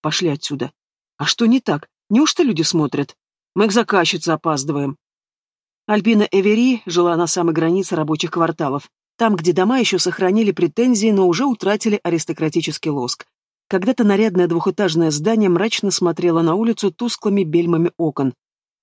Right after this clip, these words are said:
Краска на рамах потрескалась и облупилась. По красной черепице расползались бурые, как спекшаяся кровь, пятна выгоревшего мха. Через деревянный порожек пролегла глубокая трещина.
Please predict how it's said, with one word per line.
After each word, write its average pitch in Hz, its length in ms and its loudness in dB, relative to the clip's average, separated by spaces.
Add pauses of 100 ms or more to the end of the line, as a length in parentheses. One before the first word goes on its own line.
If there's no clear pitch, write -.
(120)
Краска 240 360 0
на 160 120 2
рамах 147 260 -2
потрескалась 208 760 -2
и - 20 0
облупилась. 160 640 0 (360)
По 175 120 -2
красной 196 360 0
черепице 185 520 -2
расползались 175 720 0
бурые, 208 460 0
как 170 200 -4
спекшаяся 160 640 -2
кровь, 160 300 -4
пятна 214 400 -2 (220)
выгоревшего 165 560 0
мха. 139 320 -6 (420)
Через 170 260 0
деревянный 156 440 2
порожек 190 480 -2 (260)
пролегла 185 440 2
глубокая 175 460 0
трещина. 143 520 -6